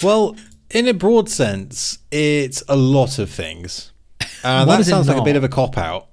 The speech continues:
Speaker 2: <laughs>
Speaker 1: Uh,
Speaker 2: Of
Speaker 1: well,
Speaker 2: what
Speaker 1: it's not
Speaker 2: really?
Speaker 1: as bad as dark matter, dark energy about not, it's just astrobiology,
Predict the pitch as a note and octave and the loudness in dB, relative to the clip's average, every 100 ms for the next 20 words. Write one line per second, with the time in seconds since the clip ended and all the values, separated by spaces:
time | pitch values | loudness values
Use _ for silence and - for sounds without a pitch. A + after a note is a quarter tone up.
0 | - - - - - - B2+ B2+ D3+ D#3 | -16 -10 -10 -10 -18 -8 -4 0 2 4
1 | E3 D#3+ C#3 A3 F#3+ C#3 D#3 D3 C3+ C3 | 4 4 4 4 4 2 2 2 2 0
2 | C3+ B2 A2 A#2+ A#2 A#2+ A2 G#2+ G2+ A#2 | 2 0 0 -4 -2 -2 0 0 -4 -6
3 | A2+ G#2 G#2+ G#2+ G2 G2+ F#2+ G2 G2 F#2+ | -6 -4 -4 -6 -4 -4 -2 -2 -2 -4
4 | - C3 A#2 - - - - - E3+ D#3 | -8 -8 -8 -8 -16 -20 -10 -2 0 0
5 | F#3+ F3+ G3 G3 F#3+ E3+ D3+ C#3+ - C3+ | -2 -2 -4 -2 0 0 0 -2 -2 -2
6 | B2 A#2+ | -2 -4